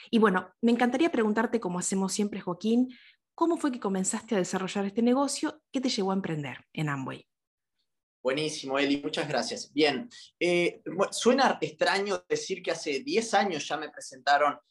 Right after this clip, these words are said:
Speaker 2: esta oportunidad. Eh, era el año dos mil once cuando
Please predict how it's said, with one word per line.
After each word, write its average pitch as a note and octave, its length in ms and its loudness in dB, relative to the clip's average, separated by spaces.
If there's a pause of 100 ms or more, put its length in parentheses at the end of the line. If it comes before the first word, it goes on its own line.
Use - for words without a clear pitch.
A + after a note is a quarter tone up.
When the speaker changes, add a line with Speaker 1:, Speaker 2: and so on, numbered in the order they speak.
Speaker 2:
esta D3 240 0
oportunidad. C#3 800 0 (360)
Eh, B2+ 800 2
era D#3+ 200 -2
el D3+ 80 -2
año D#3 280 -4
dos C3+ 220 -8
mil D3 240 -4
once G3 600 0
cuando C#3 1040 2